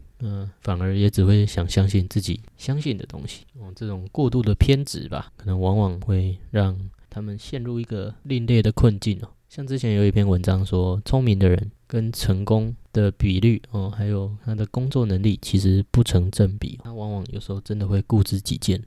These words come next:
或是不愿意去协调沟通之类的，那也是另外一种高智商的悲哀。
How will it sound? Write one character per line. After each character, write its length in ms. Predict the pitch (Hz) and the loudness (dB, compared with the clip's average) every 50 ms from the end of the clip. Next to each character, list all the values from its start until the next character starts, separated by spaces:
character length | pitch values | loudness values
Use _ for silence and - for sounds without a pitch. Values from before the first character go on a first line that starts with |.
| - | -6
或 120 | - 104 101 | -2 -2 -2
是 280 | - - 95 90 90 - _ - - | 0 0 -2 -2 -4 -6 _ -4 0
不 140 | 110 107 | 4 6
愿 180 | 110 123 123 117 | 6 6 6 4
意 300 | 117 113 107 104 104 110 - - | 4 2 2 2 0 -2 -6 -10
去 480 | - - 117 107 98 98 95 92 92 98 | -6 0 0 2 2 2 0 -2 -4 -6
协 240 | - - - 95 | -6 -2 0 0
调 300 | 101 - - 87 85 95 | 0 0 0 -2 -4 -4
沟 220 | - - 110 113 117 | -6 -8 -10 -10 -10
通 240 | - 113 110 113 113 | -10 -10 -10 -8 -8
之 160 | - - 110 | -6 -2 0
类 200 | 104 101 110 - | 0 0 0 -2
的， 140 | - 113 - - - - - _ _ _ - | -4 -8 -10 -10 -12 -16 -20 _ _ _ -8
那 160 | 127 107 95 | -6 -4 -4
也 100 | 92 92 | -2 -4
是 400 | - - 113 107 104 101 95 98 - - - - | -4 -2 -2 0 0 -2 -4 -6 -8 -12 -14 -8
另 160 | - 117 104 104 | -6 -4 -2 -2
外 140 | 101 101 98 | -2 -2 -2
一 100 | 101 98 | -2 -4
种 220 | - - - - - - - - _ _ | -6 -10 -12 -14 -16 -20 -20 -20 _ _
高 180 | - - 107 101 | -6 -4 -4 -2
智 160 | - 104 98 | 0 0 2
商 180 | 87 98 92 | 2 2 0
的 80 | 92 95 | 0 0
悲 220 | - - 92 90 90 | 2 2 2 2 2
哀。 220 | 90 92 92 92 | 2 0 0 -2